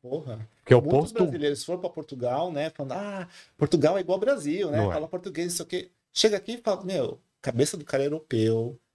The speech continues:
Speaker 1: E ne-, às vezes nem a língua é pareci-, é, a, a língua é parecida, mas não é igual.
Speaker 2: Sonoridade igual, palavras completamente diferentes, e eles
Speaker 1: Completamente.
Speaker 2: são a grosse-, eles não são grossos.
Speaker 1: Eles são
Speaker 2: É
Speaker 1: grossos,
Speaker 2: diferente.
Speaker 1: eles
Speaker 2: Eles
Speaker 1: são
Speaker 2: são
Speaker 1: diretos.
Speaker 2: diretos,
Speaker 1: É.
Speaker 2: mas é direto de um jeito que não há tanta necessidade dessa,
Speaker 1: <laughs>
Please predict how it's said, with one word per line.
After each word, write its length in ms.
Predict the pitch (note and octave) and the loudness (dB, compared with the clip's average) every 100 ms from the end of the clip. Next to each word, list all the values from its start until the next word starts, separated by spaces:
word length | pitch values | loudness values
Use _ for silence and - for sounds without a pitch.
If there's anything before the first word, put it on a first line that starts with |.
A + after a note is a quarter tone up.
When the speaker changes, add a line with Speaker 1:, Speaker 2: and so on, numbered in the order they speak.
| _ | _
Speaker 1:
E 40 | D3+ | 2
ne-, 100 | D#3+ D#3+ | 4 2
às 140 | D#3+ | 0
vezes 180 | A#3 G#3 | 0 0
nem 160 | F#3 | -2
a 60 | D#4 | -2
língua 240 | F#3 C4+ | -4 -6
é 20 | E4 | -6
pareci-, 340 | F4+ - A2 | -4 -6 -4
é, 340 | B2 A#2 A#2 | -2 -2 -2
a, 160 | A2+ C3+ | -2 -2
a 80 | C3 | -2
língua 240 | C3+ G#3 | -2 -2
é 20 | |
parecida, 520 | A3+ E3+ D4+ C#4 F#3+ D3+ | -2 -2 -2 -2 -2 0
mas 140 | D3 | -2
não 140 | C#3+ | 0
é 80 | C3 | -2
igual. 320 | G3+ D#4+ B2+ - | 0 0 0 -2
Speaker 2:
Sonoridade 680 | - D3 D3 D3+ B2+ B2 C3 | 2 4 4 2 2 0 0
igual, 300 | A2 G#2+ C3 | 0 0 0
palavras 340 | - A2 A2 | 0 0 0
completamente 460 | B2 A#2+ C#3 B2 A#2+ | -2 0 0 0 0
diferentes, 480 | - G#2 G#2 A#2+ A2+ | -2 0 -2 -2 0
e 100 | A2 | 0
eles 200 | A2+ A2 | 0 -4
Speaker 1:
Completamente. 200 | - - | -6 0
Speaker 2:
são 240 | A#2 C3 | 2 2
a 40 | A#2+ | 0
grosse-, 460 | G#2+ B2+ - B2+ - | 0 -2 -2 -4 -2
eles 160 | G#2 | 0
não 140 | F3 F3 | 0 2
são 200 | F3+ F3 | 0 2
grossos. 460 | A2 F2+ - G2 | 0 0 -6 -10
Speaker 1:
Eles 100 | - | -10
são 100 | B2+ | -4
Speaker 2:
É 20 | C3 | 0
Speaker 1:
grossos, 180 | G#2+ - | 0 2
Speaker 2:
diferente. 280 | D#3 B2+ F#2+ | 2 2 2
Speaker 1:
eles 40 | |
Speaker 2:
Eles 200 | A2 A2+ | -2 -2
Speaker 1:
são 240 | - C#3 D3+ | 0 0 0
Speaker 2:
são 60 | |
Speaker 1:
diretos. 520 | C#3 A#2+ A2 - A2+ | -2 -8 -8 -10 -4
Speaker 2:
diretos, 560 | D#3 A#3 E3 G2+ - - | 2 2 2 -2 -6 -6
Speaker 1:
É. 80 | G#2+ | -4
Speaker 2:
mas 240 | A2 B2 F3 | 0 2 0
é 20 | |
direto 500 | D#3 E3 C3 D#3 D#3+ | 0 0 2 0 -4
de 100 | C#3+ | 0
um 140 | D3 | 2
jeito 260 | G#2 C#3 D#3 | 2 0 0
que 120 | F3 | 0
não 260 | D#3+ F#3 D3 | 2 2 0
há 80 | E3 | -2
tanta 300 | F#3 F3+ G3 | -4 -2 -2
necessidade 720 | F#3 F3 - G3+ A#2 B2+ C#3 | -2 -2 -4 -2 -2 -2 0
dessa, 260 | D#3+ - | -2 0
Speaker 1:
<laughs> 260 | E3+ C3 | -2 -2